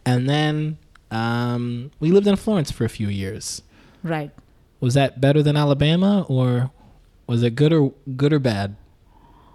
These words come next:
Speaker 2: Um, the life was different. Um, it was,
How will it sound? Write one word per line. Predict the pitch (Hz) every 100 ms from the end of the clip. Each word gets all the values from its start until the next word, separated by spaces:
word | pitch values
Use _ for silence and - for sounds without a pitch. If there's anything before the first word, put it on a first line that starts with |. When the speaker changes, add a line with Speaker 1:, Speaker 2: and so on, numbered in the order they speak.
| _ _ _ 202
Speaker 2:
Um, | 196 214 208
the | 175
life | 175 180 -
was | 156
different. | 147 143 - 151 156 160 - - - _ _ - _ -
Um, | - 143 143 135 127 123
it | 170
was, | 151 143 - -